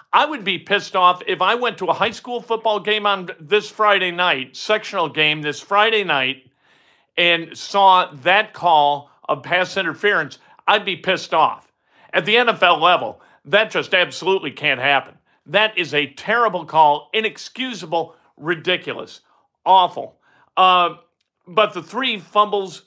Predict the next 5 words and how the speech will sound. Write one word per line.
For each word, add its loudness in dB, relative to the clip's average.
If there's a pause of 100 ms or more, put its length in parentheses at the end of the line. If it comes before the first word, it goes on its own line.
by 2
Gardner 2
Minshew, -4 (340)
the 0
two, -6